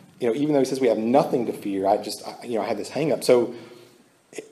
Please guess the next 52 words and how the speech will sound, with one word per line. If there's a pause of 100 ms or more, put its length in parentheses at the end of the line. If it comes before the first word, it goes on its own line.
(280)
if
you,
if
you
have
that
specific
fear,
whatever
that
is,
I
mean,
there's
an
answer
for
you
too,
right?
'Cause
he,
he
goes
into
that
in
Scripture
and
he
says, (280)
you
know, (160)
"What's
your
fear? (120)
Name
it.
Is
it,
is
it
fear
of
your
past?" (200)
'Cause,
because
he
says
in
Isaiah,